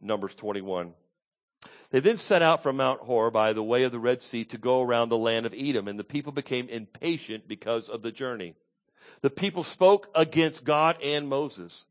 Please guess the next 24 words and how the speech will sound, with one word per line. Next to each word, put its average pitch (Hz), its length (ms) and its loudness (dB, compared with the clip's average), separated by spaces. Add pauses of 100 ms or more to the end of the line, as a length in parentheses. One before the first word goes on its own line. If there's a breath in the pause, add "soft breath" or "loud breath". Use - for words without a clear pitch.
(580 soft breath)
Quote, 147 400 6
"Why," 285 480 4 (380 soft breath)
here's 156 200 0
how 131 160 2
they 113 100 0
spoke 113 340 -2
against 87 320 -10
God 85 220 -2
and 80 80 -16
Moses. 85 360 -6
"Why 233 260 6
have 269 160 4
you 208 100 -2
brought 156 240 2
us 143 280 -2
up 131 240 2
out 123 160 2
of 120 120 -4
Egypt 135 360 -8
to 120 60 -8
die 117 260 0
in 117 40 -2
the 113 80 -4
wilderness? 101 560 -6